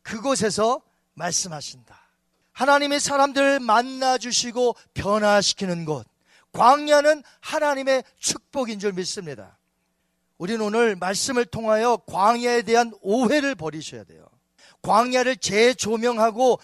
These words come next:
재해석하여 광야의 길을 걸었던 모세의 길처럼 우리 또한 이 광야의 길을 어차피 지나가야 하는데 이 광야를 새롭게 조명해서 하나님 앞에서 살아야 한다는 것이에요.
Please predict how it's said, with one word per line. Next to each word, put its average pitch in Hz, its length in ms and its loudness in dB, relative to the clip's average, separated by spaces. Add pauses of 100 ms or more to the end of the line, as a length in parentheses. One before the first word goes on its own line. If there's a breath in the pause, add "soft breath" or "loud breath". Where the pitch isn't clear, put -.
(120 soft breath)
재해석하여 233 1120 2 (280 loud breath)
광야의 247 580 0
길을 240 260 0 (220)
걸었던 233 520 0
모세의 226 680 2
길처럼 208 580 -4 (280 soft breath)
우리 247 240 -4
또한 240 260 0
이 240 160 -6
광야의 262 600 2
길을 277 260 0 (200 loud breath)
어차피 311 760 0
지나가야 254 560 2
하는데 202 560 0 (340 soft breath)
이 208 180 -4
광야를 202 720 0 (140 soft breath)
새롭게 185 720 -4 (140 soft breath)
조명해서 165 1000 -2 (240 loud breath)
하나님 208 440 -2
앞에서 151 320 -6
살아야 214 360 0
한다는 165 300 -6
것이에요. - 380 -14